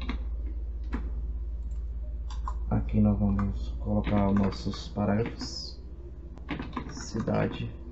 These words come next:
opa, eu tinha copiado errado, que eu vou copiar de novo, incidentalmente, só pra agilizar aqui.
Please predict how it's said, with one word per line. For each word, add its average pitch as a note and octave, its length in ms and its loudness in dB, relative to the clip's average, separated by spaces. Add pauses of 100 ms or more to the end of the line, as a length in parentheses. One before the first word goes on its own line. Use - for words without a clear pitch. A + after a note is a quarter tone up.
(2250)
opa, - 280 -2 (720)
eu - 120 -2
tinha A#3+ 160 -4
copiado - 460 -4
errado, A2+ 300 0
que - 80 -10
eu - 60 -8
vou - 340 -8
copiar - 240 -4
de - 140 -4
novo, B2 300 -2
incidentalmente, - 880 -2 (2000)
só - 260 -8
pra B2 160 -4
agilizar A2+ 480 2
aqui. C#3 300 2